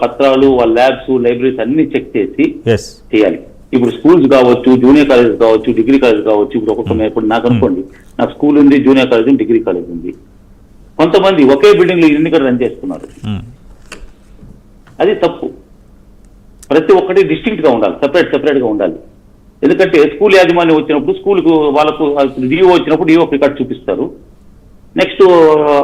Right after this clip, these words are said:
Speaker 1: ఆర్ఐఓ వచ్చినప్పుడు స్కూల్కి లీవ్ ఇచ్చేస్తారు, జూనియర్ కాలేజ్ వాళ్ళు మాత్రం పెట్టుకుంటారు, డిగ్రీ కాలేజ్ సెలవు ఇచ్చేస్తారు. మల్టిపుల్ ఇన్‌స్టిట్యూషన్స్ ఒక్క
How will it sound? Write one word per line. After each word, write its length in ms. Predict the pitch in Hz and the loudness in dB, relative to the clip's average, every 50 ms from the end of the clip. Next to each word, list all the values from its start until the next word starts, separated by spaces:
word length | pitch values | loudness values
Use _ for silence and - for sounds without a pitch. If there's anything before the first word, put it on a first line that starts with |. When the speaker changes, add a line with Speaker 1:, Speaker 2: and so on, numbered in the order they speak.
| - - 143 143 156 | -2 -2 -2 0 2
Speaker 1:
ఆర్ఐఓ 200 | 170 202 196 196 180 156 | 4 4 4 4 4 2
వచ్చినప్పుడు 420 | - 165 151 139 - 120 127 170 220 - - - - _ _ _ | 2 0 -2 -2 -2 -2 -2 -4 -4 -6 -10 -16 -20 _ _ _
స్కూల్కి 260 | - 247 240 220 170 190 | -2 -2 0 0 0 -2
లీవ్ 120 | 196 196 190 | -2 -2 -2
ఇచ్చేస్తారు, 420 | 196 - 180 160 - - 165 175 196 160 | -2 -2 -2 -2 -2 -2 -2 0 0 0
జూనియర్ 200 | 190 190 196 185 180 | 0 -2 -2 0 2
కాలేజ్ 240 | 160 156 151 139 151 147 147 139 | 2 2 2 2 0 0 0 2
వాళ్ళు 140 | 139 139 143 139 143 | 2 2 2 2 0
మాత్రం 180 | 147 143 151 131 127 | -2 -2 -4 -6 -6
పెట్టుకుంటారు, 500 | 127 - - 113 101 92 117 110 - 139 147 139 | -6 -6 -6 -8 -6 -6 -8 -10 -10 -8 -4 0
డిగ్రీ 180 | 151 185 175 - | 2 2 2 2
కాలేజ్ 180 | 156 156 - - | 2 0 0 0
సెలవు 140 | 135 127 117 104 | -2 -2 -2 -2
ఇచ్చేస్తారు. 440 | - - 95 - - - 87 101 147 - - - - - _ - - _ _ _ - | -2 -4 -6 -6 -6 -12 -10 -10 -12 -14 -16 -20 -20 -20 _ -20 -20 _ _ _ 0
మల్టిపుల్ 380 | - 202 - 277 269 - 220 196 185 | 0 2 2 2 2 2 2 0 0
ఇన్‌స్టిట్యూషన్స్ 460 | 160 - - 160 143 170 175 - - 143 | -2 0 0 0 0 0 -2 -2 -2 -4
ఒక్క 180 | - - 160 | -2 -2 -2